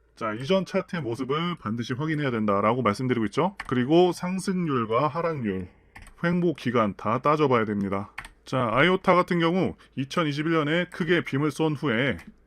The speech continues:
무려 사천구백 원에서 백삼십 원까지 정말 크게 떨어진 코인이죠. 그만큼 낙폭 과대가 굉장히 심한 종목이라고 말씀드릴 수 있고요. 자, 또 중요한 포인트죠.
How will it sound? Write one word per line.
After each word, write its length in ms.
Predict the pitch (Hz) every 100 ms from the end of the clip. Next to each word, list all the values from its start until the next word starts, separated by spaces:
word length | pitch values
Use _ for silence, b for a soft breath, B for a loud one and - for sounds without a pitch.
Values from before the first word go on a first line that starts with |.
| _ _ _ - - B -
무려 460 | 120 151 151 92 - b
사천구백 880 | - 127 160 190 185 170 131 151 156
원에서 600 | 156 151 143 143 170 180 _
백삼십 600 | - 117 - 175 175 165 151
원까지 640 | 147 147 - 127 110 95 - _ - _ _ _ _ - -
정말 460 | - 131 151 175 185 -
크게 340 | 214 214 202
떨어진 460 | - 170 160 156 156
코인이죠. 540 | - 156 127 107 135 -
그만큼 580 | 143 175 170 180 123 101 B B
낙폭 480 | 117 120 - 190 175
과대가 480 | - 127 143 147 160
굉장히 400 | - 135 139 143
심한 400 | - 170 160 113
종목이라고 520 | - 127 135 123 120
말씀드릴 400 | 113 95 127 123
수 140 | 120 113
있고요. 460 | 98 127 120 170 - - -
자, 200 | 131 117
또 160 | - 143
중요한 360 | - 156 180 175
포인트죠. 540 | 160 151 131 110 110